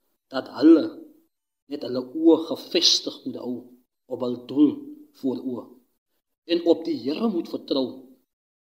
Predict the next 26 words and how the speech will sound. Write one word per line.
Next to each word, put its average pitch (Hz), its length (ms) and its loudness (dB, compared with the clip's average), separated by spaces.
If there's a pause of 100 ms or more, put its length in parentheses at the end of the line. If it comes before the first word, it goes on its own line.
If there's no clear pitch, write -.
(140)
en 135 140 -8 (100)
raadpleeg 165 640 0 (720)
vir 127 100 -14 (240)
elke 131 220 -10
besluit. 113 500 -14 (540)
Om 147 120 0
'n 143 100 4
verandering 151 640 -2 (280)
te - 100 -16
ondergaan 120 640 -6
is - 180 -6
nie 147 160 -4
'n 135 100 -4
maklike 123 420 -4
proses - 560 -6
nie. 113 160 -18 (720)
Dit 135 120 -12
gaan 156 280 4
gepaard 139 480 0
met 123 240 -6
harde 123 440 -4
werk, 117 380 -10 (300)
deursettingsvermoë, 127 1120 -2 (640)
uithou 170 260 6
vermoë, 113 500 -8
opofferings. 139 880 0